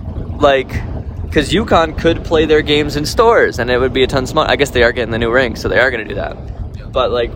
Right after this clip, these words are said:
Speaker 1: would it be a better environment, a better experience than Xcel Center? I don't know.
Speaker 2: I like the old barns in college hockey, like E C D, E C A C barns that get going, and then Maine and U V M, two of the best in hockey East. Like,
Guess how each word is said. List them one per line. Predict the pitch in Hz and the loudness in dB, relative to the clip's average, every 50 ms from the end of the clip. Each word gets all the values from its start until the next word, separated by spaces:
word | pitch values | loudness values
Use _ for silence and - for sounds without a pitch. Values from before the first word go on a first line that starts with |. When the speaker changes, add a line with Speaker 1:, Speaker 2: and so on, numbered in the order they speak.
| - - | -10 -4
Speaker 1:
would | 123 135 131 | -2 0 0
it | 139 131 - | 0 -2 -2
be | 131 135 135 135 131 | -4 -6 -2 -2 -2
a | 127 | -4
better | 117 - 131 127 123 127 123 123 123 120 - | 0 0 0 2 2 2 2 0 0 -2 -4
environment, | 127 123 117 123 117 120 127 139 156 160 135 | -6 -2 0 2 2 2 2 0 0 -2 -2
a | 123 | 0
better | 113 123 120 117 117 | 0 2 2 2 0
experience | 113 - - - - 147 165 180 165 135 127 127 131 - | 0 -2 -8 -8 -2 0 0 2 2 0 0 -2 -6 -8
than | - 113 107 107 113 117 123 127 - - | -6 -6 -4 -4 -4 -6 -6 -8 -10 -10
Xcel | - - - - 208 240 330 | -10 -10 -4 -2 -2 -2 -2
Center? | - - - - - - | -4 -8 -10 -10 -8 -4
I | - 120 | -4 -2
don't | 113 131 131 139 147 | 0 0 -2 0 -2
know. | 165 247 349 381 330 - - - - - - - - | -2 -2 -4 -4 -6 -8 -10 -14 -14 -14 -14 -12 -10
Speaker 2:
I | 123 135 | -10 -8
like | 147 151 151 - | -8 -8 -10 -10
the | - 131 | -12 -12
old | 123 117 117 113 - | -10 -12 -12 -10 -10
barns | 110 104 104 107 - - | -10 -10 -10 -10 -12 -14
in | - | -12
college | - 107 107 98 101 107 104 | -12 -10 -10 -10 -10 -10 -8
hockey, | 104 104 - - - - | -8 -6 -6 -6 -6 -6
like | - - - - | -6 -8 -8 -8
E | 120 | -10
C | - - 131 | -10 -10 -10
D, | - 117 117 113 - - - | -10 -10 -8 -6 -6 -6 -8
E | - - | -10 -10
C | - - - - - 120 | -10 -8 -8 -8 -6 -6
A | - | -8
C | - - | -8 -8
barns | - - 104 104 107 107 - | -8 -8 -6 -6 -6 -6 -8
that | - - | -8 -10
get | - - - | -10 -8 -6
going, | - - - - - - | -6 -6 -6 -6 -6 -8
and | - - | -10 -10
then | - - - - | -10 -10 -8 -6
Maine | - - 127 123 117 | -6 -4 -6 -6 -8
and | 110 - 117 | -10 -10 -12
U | 120 - | -10 -10
V | 110 107 107 | -10 -10 -10
M, | 107 107 110 107 98 - - - - - | -10 -10 -12 -12 -10 -10 -10 -10 -8 -8
two | - 135 123 | -8 -8 -8
of | 117 | -8
the | 120 | -8
best | - 113 107 - - 113 | -8 -6 -6 -6 -6 -6
in | 117 - | -8 -8
hockey | - 107 110 104 - - - - - - | -6 -4 -6 -4 -6 -6 -8 -8 -8 -6
East. | - - - - | -6 -4 -4 -6
Like, | 110 107 | -6 -6